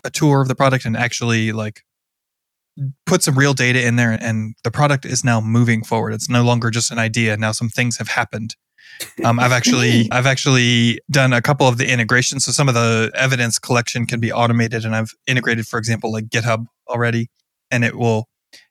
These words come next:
Speaker 1: check that our, we're using branch protection to enforce that everything that goes into production is, go-, goes through a code review. That's one of the requirements based on our trusts,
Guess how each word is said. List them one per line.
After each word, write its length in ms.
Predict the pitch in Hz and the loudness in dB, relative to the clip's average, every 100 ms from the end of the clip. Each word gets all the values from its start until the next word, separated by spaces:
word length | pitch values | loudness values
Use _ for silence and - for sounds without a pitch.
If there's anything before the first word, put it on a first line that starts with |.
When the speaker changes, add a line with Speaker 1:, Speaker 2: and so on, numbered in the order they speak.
| - | -4
Speaker 1:
check 240 | - 123 | -2 0
that 120 | 127 113 | 0 2
our, 260 | 110 110 | 2 2
we're 120 | 120 | 2
using 260 | 120 113 113 | 2 2 -2
branch 340 | 110 110 107 | -2 -4 -4
protection 520 | - - 110 - 113 117 - | -6 -6 -6 -8 -10 -8 -4
to 120 | 117 | -4
enforce 420 | 107 120 113 - | -2 -2 -2 -2
that 200 | 117 - - | -6 -4 -4
everything 380 | 117 110 113 | -2 -2 -2
that 100 | 110 | -2
goes 180 | 107 110 | -2 -2
into 160 | 113 107 | -2 -4
production 400 | 113 107 - 110 | -2 -4 -4 -6
is, 260 | 107 - - - | -4 -6 -8 -2
go-, 240 | 120 - | 0 0
goes 220 | 131 123 | 0 0
through 180 | - 113 | 0 -2
a 80 | 107 | -2
code 220 | 135 113 | -2 -2
review. 360 | 104 113 113 - | -2 -8 -10 -10
That's 180 | 120 - | -10 -6
one 160 | 110 | -4
of 80 | 104 | -4
the 380 | 113 107 107 107 - _ _ _ _ - | -4 -4 -4 -6 -10 _ _ _ _ -6
requirements 640 | 120 127 113 110 110 - | -2 0 2 2 0 -2
based 280 | - 113 - | -4 -4 -2
on 140 | 107 | -4
our 420 | 104 104 104 107 - _ _ _ _ _ _ _ | -2 -2 -4 -6 -12 _ _ _ _ _ _ _
trusts, 880 | - 117 - - - - - - - | -6 -6 -6 -6 -6 -4 -6 -8 -8